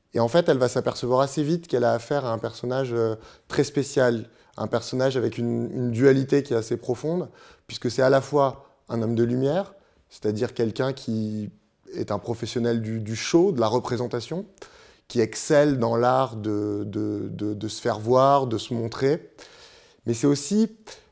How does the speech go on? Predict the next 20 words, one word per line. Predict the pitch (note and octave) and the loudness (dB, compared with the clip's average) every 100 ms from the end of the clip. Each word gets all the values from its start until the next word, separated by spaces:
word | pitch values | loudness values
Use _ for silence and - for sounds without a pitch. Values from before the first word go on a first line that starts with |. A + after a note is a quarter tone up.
| - | -4
euh, | A#2+ A#2+ | 0 2
quelqu'un | A#2+ A#2 D#3 | 2 0 0
de | |
plus | D3 - E3+ | -2 2 4
mystérieux, | E3 E3 D3+ D3 D#3 G3 - - _ - | 4 2 2 4 6 4 0 -20 _ -12
qui | - | -2
manipule | B2 C#3+ C#3+ E3+ D3+ | 0 2 0 2 2
un | |
certain | B2 B2 C3+ | 2 -2 -2
nombre | C3+ C3 | 0 0
de | B2+ | 0
ficelles, | - C#3 D#3 D#3 F#3 A2+ - - _ - | -2 -2 2 4 4 2 -8 -20 _ -14
puisque | - C3 | -6 -2
c'est | C3+ | 0
aussi | B2+ - E3 | 0 0 2
un, | D3+ B2+ B2 B2 | 2 2 0 -2
un | - A#2 | -4 -4
producteur, | C3+ B2+ A#2 C#3+ C#3+ C#3 | 0 -2 2 4 6 4
un | B2 | 2
réalisateur, | A#2+ B2 B2 B2 A#2 C3+ D3 D#3 | 2 2 2 -2 0 0 0 -4